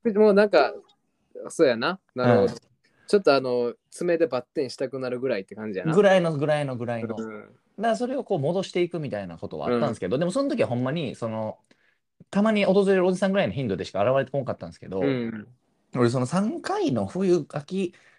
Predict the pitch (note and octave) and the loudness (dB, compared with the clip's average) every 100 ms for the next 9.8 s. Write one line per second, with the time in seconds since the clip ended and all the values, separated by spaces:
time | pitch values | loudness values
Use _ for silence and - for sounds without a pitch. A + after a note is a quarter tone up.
0 | _ B2+ B2 A3+ - A#3 A#3 A#3+ G3+ A#3 | _ -4 0 0 -2 -4 -2 -4 -2 -2
1 | G#3 G#3+ D3+ G2 F2+ F2 F3+ G3+ G3+ - | 2 2 0 -2 -6 -4 -2 -2 -2 -4
2 | C3+ G2+ G#2+ G2 G2 _ - _ _ A3+ | -4 -4 -4 -4 -4 _ -20 _ _ 2
3 | A3+ A#2 F2+ F#2+ - E3+ F#3 F3 - - | 4 4 2 -4 -6 -2 -2 -2 -6 -6
4 | - - - - D3 A#2 A#2+ A2+ A2 G#2+ | -4 -4 -4 2 4 4 2 0 0 -2
5 | G#2+ G#2 B2+ G#2+ A#2+ A2+ G#2+ E3 - - | -2 2 4 4 0 -2 -2 -6 -12 -12
6 | G#4 _ _ _ _ _ - F2+ G#2+ F#2+ | -12 _ _ _ _ _ -12 -6 -4 -2
7 | G2+ - - G2 - - - C#3 B2+ G#2+ | -4 -2 -4 -4 -10 -12 -2 0 2 -2
8 | - _ - G#2+ G#2 G#2 G#2+ G#2 _ _ | -10 _ -8 -4 -2 -2 -4 -6 _ _
9 | _ - G3 D4+ D4 C4+ E3 | _ 0 0 -2 -2 0 0